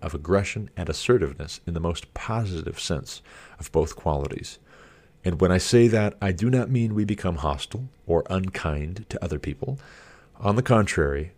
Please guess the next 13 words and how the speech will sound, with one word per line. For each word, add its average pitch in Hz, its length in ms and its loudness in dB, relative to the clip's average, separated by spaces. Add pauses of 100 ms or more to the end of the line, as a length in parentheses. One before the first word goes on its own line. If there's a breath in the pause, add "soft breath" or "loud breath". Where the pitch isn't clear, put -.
(160)
we 98 140 4
proactively 104 760 0
attack - 460 -6
problems 85 760 2 (180)
instead - 300 -6
of - 140 -18
passively 90 580 -4
waiting 73 420 -4 (360 loud breath)
for - 120 -8
circumstances 78 920 -4
to 80 120 -8
befall 78 420 -2
us. - 240 -14